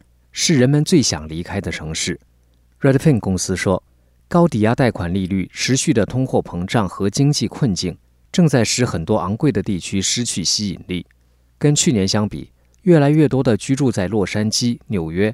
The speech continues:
华盛顿特区等地的民众开始向外州搬迁。今年七月和八月，全美范围内的 Redfin 用户中，有百分之三十三点九的人希望从现在居住的城市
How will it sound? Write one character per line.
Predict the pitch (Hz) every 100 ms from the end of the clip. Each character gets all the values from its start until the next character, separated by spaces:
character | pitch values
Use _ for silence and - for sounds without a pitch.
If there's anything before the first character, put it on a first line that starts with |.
| -
华 | _ 104 98
盛 | - 139
顿 | 123
特 | 101 - 107
区 | - 151
等 | 82
地 | 90 92
的 | 80
民 | 85
众 | 95 113 - _
开 | - 135
始 | - -
向 | - 92
外 | 123 87
州 | 87
搬 | 80 82 85
迁。 | - 98 - _ _ _ _ _
今 | - 160
年 | 143
七 | - -
月 | 160 104
和 | 104
八 | 95 98 110
月， | 113 - _ _ _
全 | - 139
美 | 170 110
范 | 139 104
围 | 107
内 | 120
的 | 90
Redfin | 95 123 131 165 110
用 | 104
户 | 82 90
中， | 85 101 107 _ _ -
有 | 143
百 | 170 90
分 | 165 120
之 | 135
三 | - 151
十 | -
三 | - 147
点 | 127 139
九 | 101 73
的 | 87
人 | 87 82 87 _
希 | - - 156
望 | 143
从 | - 120
现 | - 170
在 | 113 98
居 | 87 117
住 | 110 107
的 | 85
城 | - 85
市 | 92 - 101